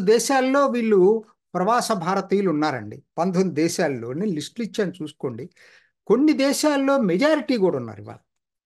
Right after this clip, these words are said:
మారిషస్‌లో యాభై రెండు శాతం పైగా భారత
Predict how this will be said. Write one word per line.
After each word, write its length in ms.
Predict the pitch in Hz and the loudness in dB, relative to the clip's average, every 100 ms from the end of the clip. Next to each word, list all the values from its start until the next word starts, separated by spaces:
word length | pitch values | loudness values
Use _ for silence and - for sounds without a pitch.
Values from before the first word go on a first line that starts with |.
| _ | _
మారిషస్‌లో 840 | 139 156 254 285 - 277 277 - 262 | -6 -2 0 0 -2 -4 -4 -2 2
యాభై 400 | 196 190 247 262 247 | 4 2 2 2 4
రెండు 180 | 233 220 | 4 2
శాతం 400 | - 214 214 233 220 | 0 -2 0 -4 -2
పైగా 320 | 190 190 226 220 147 180 190 _ _ 123 | 0 2 2 2 0 -2 -6 _ _ -14
భారత 480 | 113 175 226 233 | -2 0 2 2